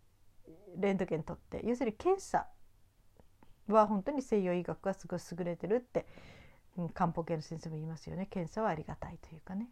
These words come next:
きっちりした数字が出るのでね。で、検査行ったら、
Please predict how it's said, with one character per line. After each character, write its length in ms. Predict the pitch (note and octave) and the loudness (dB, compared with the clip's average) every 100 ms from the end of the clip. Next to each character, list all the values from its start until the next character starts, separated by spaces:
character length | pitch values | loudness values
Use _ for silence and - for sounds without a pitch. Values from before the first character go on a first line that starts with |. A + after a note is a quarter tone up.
| - - | -14 -20
き 80 | |
っ 20 | - - | -10 -6
ち 80 | |
り 60 | E3+ | -6
し 40 | |
た 140 | - D3+ | -6 -8
数 200 | - E3 | -6 -6
字 100 | F3 | -6
が 100 | D#3 | -8
出 140 | D#3 | -8
る 100 | D#3 | -10
の 140 | F3+ D#3 | -12 -10
で 120 | E3+ | -10
ね。 120 | F#3+ - - - - - - | -10 -14 -20 -20 -18 -18 -2
で、 120 | A#3 A#3 | 0 4
検 260 | G#3+ G#3 | 4 4
査 80 | F3+ | 0
行 100 | E3 | -2
っ 40 | - | -2
た 120 | G3+ | 2
ら、 260 | G3+ F#3 | 6 6